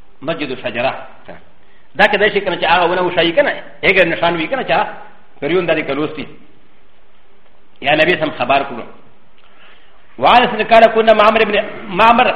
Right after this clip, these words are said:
بين مكة والمدينة. عمر فاروق صاحب مکہ، مکہ مدینہ میں شوی. فترى الهلال، مشتن هلال ولید، میاش میں ولید را. نیو ایئر برابر. وكنت رجل حديد البصر.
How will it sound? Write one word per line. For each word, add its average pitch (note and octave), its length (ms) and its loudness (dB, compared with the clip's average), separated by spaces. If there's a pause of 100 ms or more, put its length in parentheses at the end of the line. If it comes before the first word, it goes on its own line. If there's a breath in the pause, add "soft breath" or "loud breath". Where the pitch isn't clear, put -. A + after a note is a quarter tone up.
(160)
بين G#3 200 4 (100)
مكة A#3 420 2 (280)
والمدينة. F#3+ 680 2 (1300)
عمر F3 220 6 (100)
فاروق A#3+ 200 2
صاحب A3+ 260 4
مکہ، F#3 240 0
مکہ F#3 240 2
مدینہ F#3 280 2 (160)
میں F#3 160 2
شوی. D#3+ 140 -4 (680 soft breath)
فترى F3+ 260 4 (100)
الهلال، G3+ 380 6
مشتن G3+ 300 0
هلال F3+ 240 8
ولید، C#3+ 160 -4
میاش D#3+ 260 2
میں C#3 80 -4
ولید B2+ 200 -6
را. G2 60 -4 (480)
نیو E3 120 4
ایئر G3 160 4
برابر. C#3+ 300 4 (760 soft breath)
وكنت G3+ 360 2
رجل G3+ 240 4
حديد G3 280 0
البصر. A#3+ 300 2